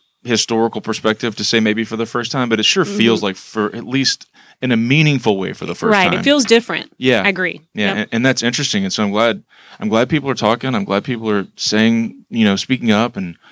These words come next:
Speaker 2: Mm-hmm.
Speaker 1: uh, and, uh, raising awareness and, and all this stuff. And, um, I know, I know Turner's doing a great job at it internally, as, as, and I know you are doing a great job internally and externally just to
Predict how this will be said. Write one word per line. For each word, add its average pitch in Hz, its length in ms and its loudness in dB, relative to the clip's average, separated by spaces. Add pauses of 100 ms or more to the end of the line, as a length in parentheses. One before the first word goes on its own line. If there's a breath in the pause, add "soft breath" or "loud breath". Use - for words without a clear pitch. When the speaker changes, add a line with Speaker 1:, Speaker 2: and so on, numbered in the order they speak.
(180 loud breath)
Speaker 2:
Mm-hmm. 170 160 -8
Speaker 1:
uh, 101 120 2
and, 101 200 0
uh, 104 60 0
raising 110 380 2
awareness 110 600 2
and, 90 220 -4
and 101 100 0
all 95 140 2
this 101 160 -2
stuff. 92 320 -8
And, 87 220 -8
um, 85 320 -12
I 110 80 2
know, 120 160 4
I 117 80 2
know 117 100 2
Turner's 107 280 2
doing 98 140 -2
a 95 40 -6
great 92 180 -2
job 92 240 -2
at 92 120 -6
it - 100 -8
internally, 92 560 -2 (280)
as, - 240 -8
as, 92 160 0
and 92 280 0
I 90 40 -2
know 98 120 4
you 92 160 4
are 90 80 2
doing 90 240 -2
a - 40 -6
great 95 200 0
job 90 160 2
internally 95 420 2
and 90 180 0
externally 95 400 0
just 98 200 -4
to 107 120 -2